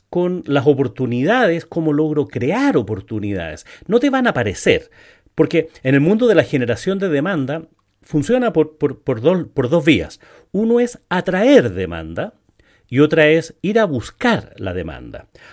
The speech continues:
En este episodio nos vamos a enfocar en el mundo de ir a buscar demanda, el, el de ir a prospectar, el de ir a buscar los clientes.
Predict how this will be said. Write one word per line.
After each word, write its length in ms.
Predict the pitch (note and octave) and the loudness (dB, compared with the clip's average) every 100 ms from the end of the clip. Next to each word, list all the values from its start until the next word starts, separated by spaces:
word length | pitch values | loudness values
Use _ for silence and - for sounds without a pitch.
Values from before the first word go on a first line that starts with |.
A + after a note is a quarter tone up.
| - _ - | -20 _ 2
En 100 | D#3+ | 2
este 160 | C#4 D4+ | 2 -2
episodio 480 | C#4 - A#3 B3 | -2 4 4 4
nos 140 | A3+ D#3+ | -2 -2
vamos 280 | F3+ F#3+ D3+ | -2 -2 0
a 60 | |
enfocar 560 | C#3+ - C3 E3 E3+ E3+ | 0 -2 -6 -4 -4 -4
en 120 | C#3 | -4
el 100 | B2+ | -2
mundo 300 | B2 C#3+ D3+ | -2 -2 -2
de 120 | C3 C3+ | -2 -2
ir 120 | D3+ | -4
a 60 | |
buscar 760 | D3 G#2 - - - G#3+ F#3+ - | -4 -6 -10 -12 -2 -2 -2 -6
demanda, 580 | E2 F2+ D#2 C#2+ - - - - _ | -12 -10 -8 -12 -16 -20 -20 -20 _
el, 240 | A#2+ B2 B2 | 0 0 0
el 180 | B2 A2 | -4 -2
de 180 | B2+ | -2
ir 180 | C3 D#3+ | 0 -2
a 80 | D3 | -2
prospectar, 920 | A2+ - - F2+ _ - F#3+ F3+ C#3+ | -2 -6 -8 -12 _ -4 -2 -2 -2
el 160 | A2 G#2+ | -2 -2
de 120 | A#2+ | -4
ir 180 | D3 D3+ | -2 -4
a 40 | |
buscar 640 | A2+ G2+ _ - A#3+ - | -4 -10 _ -4 -4 -4
los 220 | A2 F#2+ E2+ | -10 -12 -12
clientes. 640 | - E2 D#2 D2 - - | -10 -10 -10 -16 -20 -20